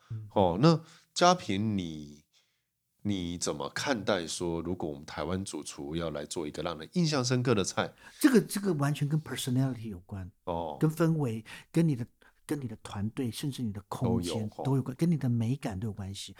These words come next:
Speaker 2: 可是
Speaker 1: 你，如果你觉得美的东西，我觉得有点怂，那
Speaker 2: 嗯。
Speaker 1: 有时候很难撼动。所以我觉得就是看着自己，像我，我们过阵子不是要去，就是去台东嘛，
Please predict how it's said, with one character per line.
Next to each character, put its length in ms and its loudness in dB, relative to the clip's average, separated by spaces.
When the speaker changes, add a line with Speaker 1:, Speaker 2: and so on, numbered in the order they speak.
Speaker 2:
可 60 -4
是 380 0
Speaker 1:
你， 140 2
如 120 4
果 100 6
你 80 4
觉 140 0
得 40 2
美 140 2
的 60 -2
东 120 -2
西， 120 -4
我 120 -8
觉 120 -14
得 160 -8
有 80 -6
点 180 -4
怂， 420 -6
那 200 -4
Speaker 2:
嗯。 300 2
Speaker 1:
有 80 -4
时 120 -4
候 120 -6
很 160 -8
难 160 -4
撼 260 -4
动。 160 -2
所 140 2
以 40 6
我 120 4
觉 120 -2
得 160 2
就 160 4
是 140 -2
看 200 0
着 120 4
自 160 -6
己， 180 -8
像 220 6
我， 180 -4
我 80 2
们 120 6
过 160 6
阵 120 2
子 40 2
不 120 -2
是 100 -6
要 80 0
去， 340 -2
就 120 -4
是 120 -4
去 140 -8
台 280 -2
东 200 -2
嘛， 220 -2